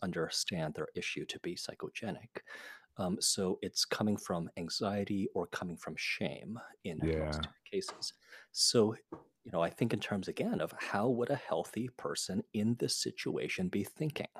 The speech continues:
Speaker 1: And the list of attitudes I'm gonna be going through will be a list of perspectives that a sexually confident man might have. So the, the first point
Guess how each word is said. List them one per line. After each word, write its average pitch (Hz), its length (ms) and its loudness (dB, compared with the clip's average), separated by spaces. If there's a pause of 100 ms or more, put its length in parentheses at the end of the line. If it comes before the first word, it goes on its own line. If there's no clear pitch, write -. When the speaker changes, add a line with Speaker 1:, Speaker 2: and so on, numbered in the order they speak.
(520)
Speaker 1:
And 95 320 4 (200)
the 92 140 6
list 113 220 2
of 98 80 0
attitudes 95 480 0
I'm 87 260 -4
gonna 85 160 -2
be 85 80 -4
going 139 280 0
through - 440 -2
will 87 160 6
be 85 280 0
a 101 60 0
list - 280 -4
of - 140 -8 (300)
perspectives - 560 0
that 90 140 0
a 95 60 -2
sexually - 500 -2
confident - 480 -6
man 139 460 -2 (720)
might - 220 -6 (100)
have. - 320 -8 (720)
So 101 440 4 (160)
the, 113 180 2 (160)
the - 80 6
first 233 320 4
point 185 320 0